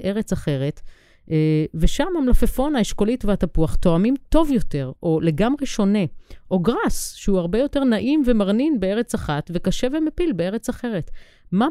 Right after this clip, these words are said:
משפיע על האדמה, ו-, וגם אז על התוצרת שלה?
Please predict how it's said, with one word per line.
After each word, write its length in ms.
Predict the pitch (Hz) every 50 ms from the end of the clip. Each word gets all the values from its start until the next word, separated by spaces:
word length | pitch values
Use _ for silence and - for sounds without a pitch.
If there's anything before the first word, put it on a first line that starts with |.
| -
משפיע 500 | 359 - - - - - - 269 277 269
על 180 | 247 233 202 175
האדמה, 520 | 160 156 151 147 139 151 147 151 175 175 151 - - - - _ _ _ - 156
ו-, 160 | 147 139 156 156 151 147 151 156 151 143 131
וגם 400 | 147 151 143 143 160 175 185 202 -
אז 260 | 160 170 190 180 175
על 140 | 180 180 180
התוצרת 640 | 185 185 180 - - 202 - - - 294 302 294 - -
שלה? 260 | - 151 135 135